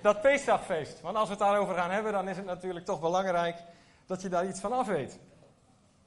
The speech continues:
Weet je, Pesach, dat is het belangrijkste, dat is het grootste en dat is het eerste feest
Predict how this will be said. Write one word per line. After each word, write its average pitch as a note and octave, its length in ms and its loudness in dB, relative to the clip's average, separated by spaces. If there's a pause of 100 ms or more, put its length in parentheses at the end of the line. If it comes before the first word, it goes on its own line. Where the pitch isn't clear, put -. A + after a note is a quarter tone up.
(220)
Weet G#3+ 220 -4
je, A3+ 180 -6 (380)
Pesach, C4 680 0 (580)
dat F#3 160 0
is G3+ 120 2
het F#3 260 -2 (200)
belangrijkste, A3 1000 2 (640)
dat F#3 200 -4
is F3+ 140 -2
het F3+ 220 -8 (140)
grootste G3+ 920 2 (520)
en F#3+ 140 -6
dat F#3 140 -2
is F3+ 120 -6
het D#3 300 -8
eerste C4 500 0
feest G#3+ 560 -2